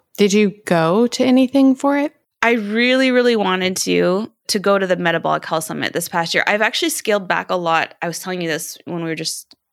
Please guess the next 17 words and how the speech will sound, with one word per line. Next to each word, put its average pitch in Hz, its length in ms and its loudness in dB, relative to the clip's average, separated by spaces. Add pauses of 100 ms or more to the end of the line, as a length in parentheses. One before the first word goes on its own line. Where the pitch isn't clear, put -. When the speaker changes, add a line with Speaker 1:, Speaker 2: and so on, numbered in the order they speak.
(120)
Speaker 2:
you 185 80 -6
know, 160 160 -2 (120)
talking, 175 400 -6
the 165 60 -4
two 202 180 0
of 190 80 0
us 175 400 -2
in 170 140 -6
previous 190 320 -2
conversations. 180 520 -4 (100)
I've 180 140 -2
been 180 120 -6
scaling 180 380 -4
back 156 260 -2
on 170 140 -4
speaking 214 480 -8
because 180 360 -4